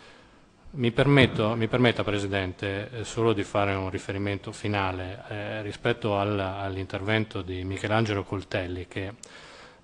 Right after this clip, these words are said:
eh, su cui io sono d'accordo solo su una cosa, che non si era preparato, sì.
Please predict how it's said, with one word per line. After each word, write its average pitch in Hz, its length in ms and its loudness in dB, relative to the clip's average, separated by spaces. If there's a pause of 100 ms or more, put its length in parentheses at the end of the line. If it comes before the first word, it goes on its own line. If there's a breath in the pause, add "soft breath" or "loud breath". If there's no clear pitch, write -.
(140)
eh, 98 680 -6 (560)
su - 200 -12
cui 143 140 6
io 131 100 10
sono 123 200 4
d'accordo 113 380 2
solo 120 240 -2
su 107 140 -6
una 98 220 -2
cosa, 90 580 2
che 95 220 -8
non 110 180 0
si 117 140 0
era 110 320 6
preparato, 95 600 -6 (160)
sì. - 220 -12